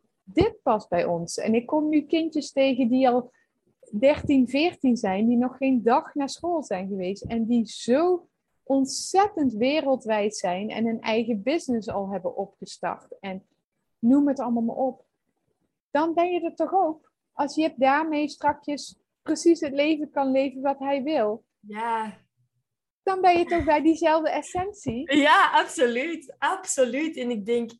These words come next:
Speaker 2: echt, wauw. Mooi. Dat vind ik echt mooi. Dat je dat zo ook kunt doorgeven aan Jip. Uiteindelijk
Speaker 1: Ja,
Speaker 2: heeft
Speaker 1: en,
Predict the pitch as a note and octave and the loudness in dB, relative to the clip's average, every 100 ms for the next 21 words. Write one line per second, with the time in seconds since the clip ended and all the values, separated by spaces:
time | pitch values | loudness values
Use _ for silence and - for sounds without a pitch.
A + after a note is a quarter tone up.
0 | - D4+ D#4 B3 A3 A3 B3 A3 G#3 G#3 | -10 -8 -6 -2 2 4 4 4 0 -6
1 | - _ _ _ _ _ _ _ _ G3+ | -12 _ _ _ _ _ _ _ _ -4
2 | G#3 A3+ A#3+ G#3+ G3 A3 C4 B3 - - | 4 6 6 4 2 -2 -4 -10 -10 -6
3 | C#4 - A3 G#3 A3 G#3 G3 - - _ | -6 -6 -8 -2 0 0 -4 -8 -20 _
4 | A#3+ A#3 A#3 A#3 A#3 B3 C#4 C#4 C#4 C#4 | -6 -2 0 -2 0 0 0 -2 -4 -6
5 | C4+ A3 A#3+ A3+ G#3+ G#3+ C4 B3+ C4 B3+ | -18 -16 -8 -8 -4 -4 -4 -4 -6 -4
6 | A3+ G3 F#3+ F#3 C#4+ - _ _ _ _ | -4 -6 -6 -10 -12 -16 _ _ _ _
7 | - A3 B3 C4 C#4+ F#4 F4+ E4 F4 A3+ | -8 -4 -4 -4 -2 -2 0 -4 -8 -12